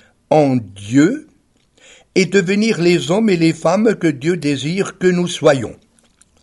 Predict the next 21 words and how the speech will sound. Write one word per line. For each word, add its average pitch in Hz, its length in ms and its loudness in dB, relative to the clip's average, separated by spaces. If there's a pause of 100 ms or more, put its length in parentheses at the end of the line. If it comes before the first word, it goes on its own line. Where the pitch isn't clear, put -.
(260)
Chaque 240 640 -2
fois - 580 -14 (560)
que 165 160 0
nous 190 220 -2
faisons 160 480 -4
face - 840 -6 (580)
à 139 340 0 (640)
une 151 280 2
nouvelle 139 680 2
affliction, 180 1000 -6 (720)
recherchons 190 720 -2
l'aide 165 600 -2
de 160 140 2
Dieu 143 680 -8 (720)
et 180 100 4
voyons 202 520 0 (160)
ses - 260 -4
réponses 147 960 -2 (180)
à 139 240 -4
nos 139 240 0
prières. 156 920 -8